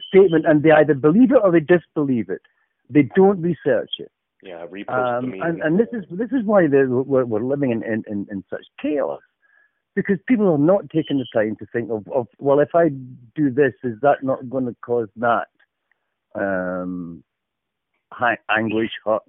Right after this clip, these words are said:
Speaker 1: pain, or whatever?"
Speaker 2: Yeah.
Speaker 1: Um,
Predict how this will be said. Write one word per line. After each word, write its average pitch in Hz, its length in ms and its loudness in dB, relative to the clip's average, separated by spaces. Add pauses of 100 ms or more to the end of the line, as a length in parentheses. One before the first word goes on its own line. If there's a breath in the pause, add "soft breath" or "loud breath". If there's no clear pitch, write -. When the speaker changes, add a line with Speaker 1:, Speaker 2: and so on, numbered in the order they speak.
(160)
Speaker 1:
pain, 113 240 -4
or 98 100 -6
whatever?" - 480 -12 (580)
Speaker 2:
Yeah. 98 480 -4
Speaker 1:
Um, 98 400 -12